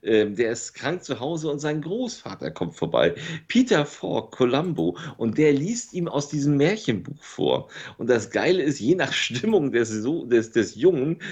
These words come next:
der irgendwann so gelangweilt ist, verändert er die Geschichte, weil er dann so merkt, „Oh, das ist langweilig. Hm.“ <laughs> Oder so,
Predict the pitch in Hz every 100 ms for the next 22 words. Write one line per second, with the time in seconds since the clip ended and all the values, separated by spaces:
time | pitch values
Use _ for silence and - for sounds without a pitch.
0 | - 117 120 131 127 120 113 135 156 117
1 | 143 - 170 - 123 147 175 156 - 87
2 | 85 78 87 - - - 67 87 95 101
3 | 101 120 104 110 131 196 - 220 117 78
4 | - 127 - 139 113 92 143 143 131 -
5 | - - - 330 156 - 160 - - -
6 | 139 135 127 117